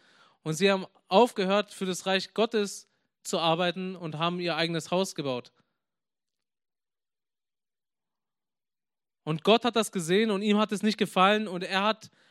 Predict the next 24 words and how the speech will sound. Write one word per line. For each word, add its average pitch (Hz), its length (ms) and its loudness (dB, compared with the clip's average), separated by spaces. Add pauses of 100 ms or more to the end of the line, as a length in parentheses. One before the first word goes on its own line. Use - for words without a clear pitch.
(160)
angefangen, 196 840 0 (1080)
die 170 80 -2
Saat 180 320 4
von 202 160 -4
den 180 160 -2
Leuten 175 560 -2 (320)
zunichte 220 400 -2
zu - 120 -10
machen. 139 260 -4
Das, 175 220 0
wofür 190 300 -4
sie 175 100 -8
gearbeitet 180 440 -2
haben, 180 140 0
für 185 120 -8
ihr 170 140 0
eigenes 202 400 -2
Reich, 196 280 0 (200)
das - 160 -4
hat 202 100 0
er 208 60 4
nicht 196 180 0
mehr 185 100 0
gesegnet. 165 580 -2